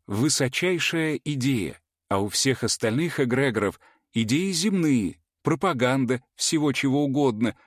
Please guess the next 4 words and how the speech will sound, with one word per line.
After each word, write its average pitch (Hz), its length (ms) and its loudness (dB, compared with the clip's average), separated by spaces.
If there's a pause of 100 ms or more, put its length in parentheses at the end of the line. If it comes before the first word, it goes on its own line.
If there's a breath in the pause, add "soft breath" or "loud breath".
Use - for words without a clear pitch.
(140 soft breath)
войны, 123 520 2
семейных 131 580 0
ценностей, 135 680 0
патриотизма, 123 880 -2